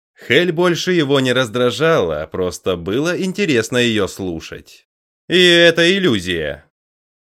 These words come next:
«Но весьма говорящая», напомнила девушка. «И очень тесно связана с самой Надюшкой. Книги. Она очень любила читать». «Верно»,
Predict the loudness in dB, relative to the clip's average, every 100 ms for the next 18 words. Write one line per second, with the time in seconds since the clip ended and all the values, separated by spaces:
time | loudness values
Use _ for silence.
0 | _ -4 0 2 0 2 2 4 4 4
1 | 4 2 0 0 0 0 -4 _ -8 0
2 | 0 2 2 2 2 0 0 2 2 0
3 | -4 -6 -6 -6 -12 _ _ -6 0 2
4 | 2 2 0 2 0 0 -2 2 0 2
5 | 2 0 0 0 2 2 0 0 -2 -4
6 | -4 -6 -6 -10 _ -4 0 2 0 -2
7 | -4 -4 -10 _ -2 2 4 4 2 2
8 | 0 0 0 2 2 0 -2 -2 0 -2
9 | -6 -20 _ _ _ _ _ _ _ _
10 | _ -4 2 4 4 0 -2 -4